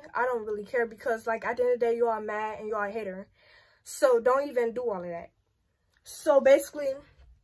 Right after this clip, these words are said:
what if they still calling me talking about you lost the fight and whatever, like, okay, and, but I didn't lose no fight. But even if, even if I did lost the fight, okay, and what's about it?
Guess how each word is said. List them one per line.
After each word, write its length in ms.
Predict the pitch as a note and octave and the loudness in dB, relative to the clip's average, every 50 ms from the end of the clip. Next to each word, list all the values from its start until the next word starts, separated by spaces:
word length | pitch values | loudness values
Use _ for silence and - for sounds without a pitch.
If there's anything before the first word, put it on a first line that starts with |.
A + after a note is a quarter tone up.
| _ _ _ _ _ _ _ - - - C4 | _ _ _ _ _ _ _ -12 -8 -4 2
what 140 | C4 C4 C4 B3 | 4 4 4 4
if 80 | A3+ | 4
they 100 | A#3 B3 | 4 2
still 240 | B3+ - - D4 C#4 | 2 2 0 -2 -2
calling 320 | C4+ C#4 C#4 B3+ B3 A#3+ B3 | 0 0 -2 0 0 0 -2
me 60 | A#3+ | -2
talking 260 | - C4 A#3 A#3 A#3 | -4 -6 -6 -6 -4
about 140 | G#3+ G#3 A3 | -6 -6 -6
you 100 | A#3 A3+ | -6 -8
lost 220 | A3 A3 A3 - | -8 -8 -8 -10
the 80 | A#3 - | -14 -8
fight 240 | - A#3 A3+ A3+ A3+ | -2 0 0 0 0
and 100 | A#3 A3+ | -2 -6
whatever, 400 | A3 A3 G#3+ G#3 G#3 G#3 G#3 G#3 | -6 -6 -6 -6 -8 -8 -8 -6
like, 460 | G#3 F#3+ F#3 F3+ - _ _ - _ _ _ _ _ _ _ _ _ _ _ _ - | -8 -8 -8 -10 -12 _ _ -20 _ _ _ _ _ _ _ _ _ _ _ _ 0
okay, 360 | A#3 A#3 A#3 A#3+ A3+ A3 G3+ | 0 0 0 -4 -6 -6 -6
and, 340 | D#3 G3 G#3+ G#3 G#3 A3+ B3 - _ _ _ _ _ _ _ _ _ - _ _ - - _ - | -6 -6 -4 -6 -6 -6 -10 -16 _ _ _ _ _ _ _ _ _ -20 _ _ -20 -6 _ 6
but 100 | C4 C4+ | 8 8
I 100 | E4 G4+ | 10 8
didn't 240 | A#4+ G#4 D4+ C#4+ D4+ | 8 6 2 2 0
lose 140 | D#4 D#4+ D#4 | -2 0 0
no 160 | C#4 B3 A#3+ | 0 0 2
fight. 260 | - C4+ C4 B3 A3 | 4 4 4 4 4
But 140 | A#3 A#3+ - | 4 2 4
even 260 | D4 F4 E4 C#4+ C#4+ C4+ A#3+ - | 4 2 2 2 0 -2 0 0
if, 220 | - D4 D4 - - _ _ | -2 -2 -2 -4 -10 _ _
even 320 | - D#4 F4 D#4+ F4 E4 B4+ | 4 6 6 6 6 4 4
if 180 | C#5+ C#5+ - | 4 6 8
I 160 | C4+ A#3+ A#3+ A3+ | 8 8 8 6
did 260 | F#3+ C#4 D4 E4+ D#4+ | 2 2 2 4 4
lost 200 | C4+ A#3 A#3 - | 4 2 2 0
the 80 | - A3+ | -4 -6
fight, 320 | - - A3 G#3+ G#3 - - | -2 0 0 0 0 2 6
okay, 580 | A#3+ C4 C4+ - D4 C4 B3+ A#3+ - - B3 B4+ | 8 8 8 8 6 6 6 6 4 2 2 2
and 100 | B4+ - | 2 2
what's 140 | G4+ - | 2 2
about 300 | - - A#3 C4 C#4 A3+ | 4 6 8 6 6 6
it? 200 | G3 F#3+ G3 - | 2 -8 -12 -14